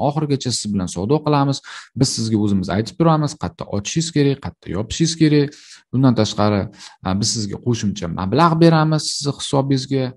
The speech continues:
a, va hokazo, va hokazo, va hokazo. Shu narsalar bilan birgalikda sizlarni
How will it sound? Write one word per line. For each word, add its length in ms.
a, 180
va 140
hokazo, 400
va 80
hokazo, 380
va 100
hokazo. 460
Shu 100
narsalar 540
bilan 240
birgalikda 540
sizlarni 400